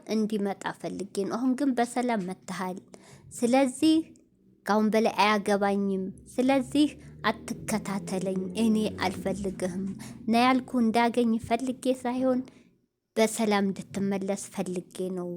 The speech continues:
ብላለች። ዛሬ «አትከተለኝ» ብላለች ሱመያ እዚህ ጋር።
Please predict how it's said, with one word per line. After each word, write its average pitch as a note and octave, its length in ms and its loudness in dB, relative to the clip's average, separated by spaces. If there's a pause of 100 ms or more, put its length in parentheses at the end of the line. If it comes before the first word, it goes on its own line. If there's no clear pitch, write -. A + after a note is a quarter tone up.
ብላለች። G#3 520 0
ዛሬ F#3 220 -4 (140)
«አትከተለኝ» G3 920 -4
ብላለች G3+ 560 0
ሱመያ G#3 500 0
እዚህ F#3+ 240 -4
ጋር። C4 200 2